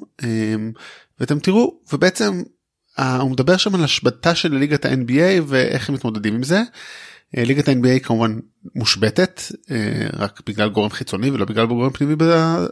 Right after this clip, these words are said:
בסרט, אבל הפתרון שמציעים שם הוא אולי פתרון שגם יוכל פה אם זה יימשך הרבה זמן. אז, אה, תסתכלו, תראו ותהנו. בכל מקרה אנחנו ננסה לספק לכם די הרבה תוכן בקרוב, כי מה עוד יש לעשות לנו ולכם?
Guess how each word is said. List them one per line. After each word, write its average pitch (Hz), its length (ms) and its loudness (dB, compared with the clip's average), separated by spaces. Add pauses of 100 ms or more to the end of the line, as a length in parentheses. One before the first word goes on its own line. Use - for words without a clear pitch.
(140)
בסרט, 160 1000 -2 (680)
אבל 135 240 4
הפתרון 151 440 0
שמציעים 254 420 0
שם 190 480 2
הוא 151 120 -2
אולי 151 200 4
פתרון 277 320 0
שגם 214 280 -2
יוכל 214 300 0
פה 220 260 2
אם - 120 0
זה 113 100 -2
יימשך 117 320 -4
הרבה 117 220 0
זמן. 104 360 -2 (540)
אז, 117 240 -4
אה, 123 140 2
תסתכלו, 139 480 0
תראו 117 340 2
ותהנו. 113 520 0
בכל 139 140 -4
מקרה 185 160 -2
אנחנו 175 160 -2
ננסה 175 180 -4
לספק - 320 -4
לכם 165 200 -2
די 143 100 2
הרבה 170 200 2
תוכן 139 340 -2
בקרוב, 104 500 -2
כי 104 500 -4
מה 110 80 0
עוד 131 140 0
יש 127 140 -4
לעשות - 340 -2
לנו 127 200 0
ולכם? - 380 -2